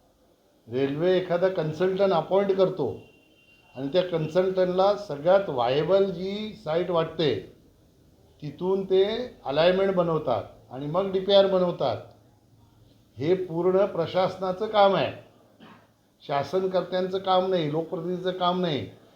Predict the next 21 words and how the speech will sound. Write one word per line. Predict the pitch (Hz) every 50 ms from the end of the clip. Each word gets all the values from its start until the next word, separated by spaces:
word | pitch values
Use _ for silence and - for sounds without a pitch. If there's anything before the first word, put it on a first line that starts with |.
| _ _ _ -
हे | 127 143
पण | 151 - 190 196 190
जर | 196 202 196
माहीत | 180 156 160 180 185 185
नसेल | 185 180 - - 180 170 147 139 131
तर | 147 147
याच्यासारखं | 147 139 135 139 180 170 156 175 175 170 - 196 175 143
दुर्भाग्य | 139 139 139 147 170 196 190 202 196
दुसरं | 185 180 - 170 185
काही | 185 185 165 156 143
नाही. | 135 - - - - - _ - _ _ - - _
मग | 127 127
वीस | 127 156 170 160 -
वर्ष | 170 185 180 180 180
आमदार | 185 175 160 165 170 170 175 175
राहून | 170 170 175 185 190 185
केलं | - 156 160 170 190 190
काय? | 190 196 196 190
आणि | 185 185
हा | 180 156 160 170
प्रश्न | - - 165 160 - - 185 196 196 185